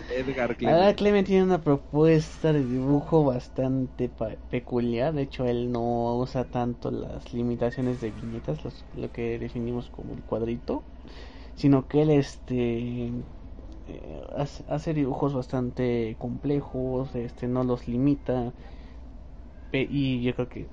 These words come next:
Speaker 2: la verdad, sí se explaya mucho, hace mucha crítica social en sus trabajos, combina esta parte de la fantasía, de las culturas prehispánicas, y lo entrelaza con la situación actual de, del país,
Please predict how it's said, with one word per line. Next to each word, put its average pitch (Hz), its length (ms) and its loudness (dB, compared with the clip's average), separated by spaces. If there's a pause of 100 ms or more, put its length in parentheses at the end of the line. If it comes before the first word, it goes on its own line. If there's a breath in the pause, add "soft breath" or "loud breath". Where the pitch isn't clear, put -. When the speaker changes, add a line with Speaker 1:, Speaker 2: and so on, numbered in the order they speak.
(520)
Speaker 2:
la 123 240 -2
verdad, 123 480 2
sí - 680 -10
se 160 140 2
explaya 131 640 2
mucho, 127 420 0 (320)
hace 127 260 2
mucha 127 220 2
crítica 123 300 0
social 117 420 2
en 117 200 4
sus 135 640 4
trabajos, 131 680 6 (360 loud breath)
combina 127 360 6
esta 127 260 0
parte 127 220 0
de 123 60 4
la 120 80 2
fantasía, 117 1160 2
de 131 200 -4
las 123 220 -2
culturas - 360 4
prehispánicas, 123 840 4 (420 loud breath)
y 156 140 8
lo 151 100 12
entrelaza 127 720 8
con 135 300 8
la 120 60 4
situación 113 580 0
actual 110 520 0
de, 107 420 0
del 131 200 4
país, 254 500 8